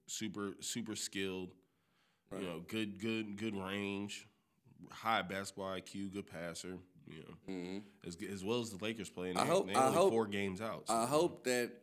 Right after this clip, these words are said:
Speaker 2: I hope Denver is able to keep that team growing.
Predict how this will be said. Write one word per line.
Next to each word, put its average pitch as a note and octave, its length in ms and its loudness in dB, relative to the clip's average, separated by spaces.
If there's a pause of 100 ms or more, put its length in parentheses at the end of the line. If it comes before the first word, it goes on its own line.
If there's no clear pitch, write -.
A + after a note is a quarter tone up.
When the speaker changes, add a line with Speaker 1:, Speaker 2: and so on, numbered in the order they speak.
(140)
Speaker 2:
I A2+ 160 4
hope B2+ 480 0
Denver B2 500 2
is G#2 340 -4
able G2+ 380 -2 (120)
to G2 120 -6
keep - 380 -12
that G2 280 -6
team F#2 600 -6
growing. F#2+ 480 -4